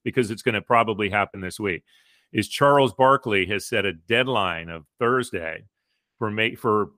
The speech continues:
seeing if he's gonna be in the Live consideration. He is supposed to be playing in the Pro-Am this week,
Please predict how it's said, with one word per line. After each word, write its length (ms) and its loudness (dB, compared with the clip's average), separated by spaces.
seeing 340 -2
if 120 -4
he's 200 -4
gonna 180 -4
be 400 -2
in 160 -6
the 80 -6
Live 380 -2
consideration. 880 -6
He 240 -6
is 120 -6
supposed 300 -6
to 60 -16
be 80 -8
playing 260 -6
in 80 -10
the 80 -14
Pro-Am 460 4
this 200 -6
week, 280 2